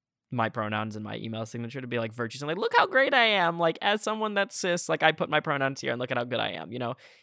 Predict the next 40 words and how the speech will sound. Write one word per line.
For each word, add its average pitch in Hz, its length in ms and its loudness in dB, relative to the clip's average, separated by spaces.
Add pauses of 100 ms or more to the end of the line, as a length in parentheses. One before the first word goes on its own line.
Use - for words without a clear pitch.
So 170 160 6
that's 165 160 8
why 147 180 10
I, 135 160 6
I'm, 147 80 6
like, 135 140 2
nervous 120 380 -4
to - 80 -18
put 120 180 -4
it 90 220 -8
in 117 120 -8
my 107 180 -10
email 98 260 -10
signature, - 200 -14
'cause 131 60 -10
I 127 40 -4
don't 120 60 -2
want 117 120 -8
people 110 140 -8
to 104 40 -8
think 113 160 -10
that 110 100 -6
I'm 113 120 -8
doing 113 240 -8
it - 20 -12
just 113 160 -12
for - 60 -12
attention. 110 500 -12 (500)
Uh, 113 200 0
but 139 80 -2
at - 20 -6
the 139 40 -8
same 135 140 2
time, 143 460 4 (320)
me 147 200 -4
putting 147 200 -4
my 127 80 0
pronouns 123 400 -4
in 110 60 -8
my 110 160 -6